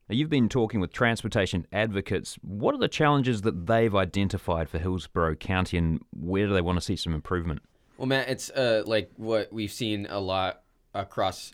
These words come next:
Speaker 2: other areas of the state, and that's just inadequate transportation access. Um, it's a wide-ranging issue, and the important thing to remember is that it's not just focusing on cars and car traffic.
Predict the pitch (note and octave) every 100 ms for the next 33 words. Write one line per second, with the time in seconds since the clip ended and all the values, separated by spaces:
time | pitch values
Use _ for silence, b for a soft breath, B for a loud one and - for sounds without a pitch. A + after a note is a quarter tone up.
0 | - C3+ A#2+ - F2 E2 D2+ - - F2+
1 | - E2 - E2+ D#2 C#2+ C#2+ F2 F2 F2
2 | F2+ - F#2+ - - G2 F#2+ F#2+ F#2+ F#2+
3 | - - - F2+ - F#2 - F#2 F#2 F#2
4 | F2 - D2+ F2+ - - - - - F2
5 | D#2+ D#2+ - G2 - - G#2+ F#2 F#2+ A2
6 | A2 A2 G2+ F2+ F2 F2+ - A2 A2+ -
7 | F2 F#2+ F#2+ F2+ B B G#2 F2+ A#2+ A2
8 | A2+ G#2 F#2 F2+ G2+ G2+ F2 F2 F2+ F2+
9 | - A2 C#3+ A#2+ - F#2+ F#2 F#2+ F#2 F2
10 | E2 B1 D2+ C2+ B1 - F2+ F2 D2 -
11 | C#2 C#2+ - D#2+ E2 - C2 A#1 - B1+
12 | -